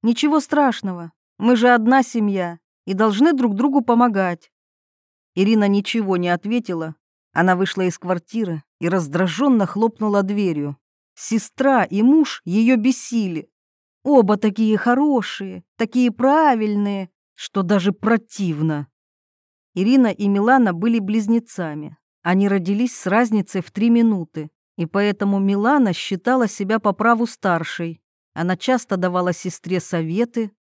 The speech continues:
учила её жить, да и вообще опекала её словно маленькую.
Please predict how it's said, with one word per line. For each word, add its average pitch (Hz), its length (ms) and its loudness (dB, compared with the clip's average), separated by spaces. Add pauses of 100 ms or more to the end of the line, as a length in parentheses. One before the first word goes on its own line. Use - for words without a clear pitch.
учила 233 400 -2
её 160 360 -2
жить, 156 680 -8 (240)
да 180 140 0
и 226 100 4
вообще 202 560 -2
опекала 196 640 0
её 170 340 -2
словно 214 460 0
маленькую. 165 760 -2